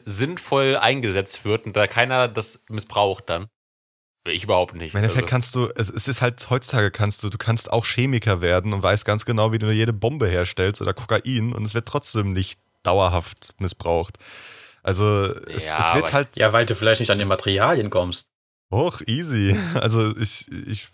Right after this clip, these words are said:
Speaker 2: es ist halt, also easy. Es ist, wenn du's weißt, weißt du, wie du drankommst und auch jetzt nicht so schwer. Aber es missbraucht auch nicht jeder in, in jeder Chemiefabrik oder sowas. Ähm,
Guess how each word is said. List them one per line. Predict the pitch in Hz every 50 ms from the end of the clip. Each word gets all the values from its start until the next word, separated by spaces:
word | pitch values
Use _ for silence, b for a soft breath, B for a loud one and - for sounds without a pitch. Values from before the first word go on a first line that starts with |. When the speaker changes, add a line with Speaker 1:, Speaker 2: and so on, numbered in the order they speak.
| - -
Speaker 2:
es | 110 - -
ist | - 127 - -
halt, | 123 113 107 -
also | 87 - 78 -
easy. | 82 85 87 80 78 -
Es | - -
ist, | 104 107 98 -
wenn | 107 113
du's | 117 107 -
weißt, | - 98 110 127 120 - - -
weißt | 98 104 113 - -
du, | 113 95 87
wie | 98 110
du | 113 110
drankommst | 95 92 95 117 151 147 - 98 90 87 87 - -
und | 95 92 90 90 -
auch | - 98 95
jetzt | 101 95 90 95
nicht | 101 95
so | - 95 92
schwer. | - - 92 104 131 117 110 131 - B B B B B B B B
Aber | 95 98
es | 98 - - - 320 294 - - - -
missbraucht | - 76 - 76 - 104 107 101 - - 113 113 113 -
auch | - 135 135 -
nicht | 120 98 90
jeder | 92 90 90 87 87 87
in, | 87 87 85 85 92 95 - - - - - _ -
in | 92 90 90 87
jeder | 87 90 87 87 87 82
Chemiefabrik | - - 90 87 101 104 - - 92 85 - - 95 95 85 87
oder | 85 85 85 82
sowas. | 82 85 85 87 98 110 - - B B B B B B B B B B _
Ähm, | 87 90 90 90 90 90 87 87 90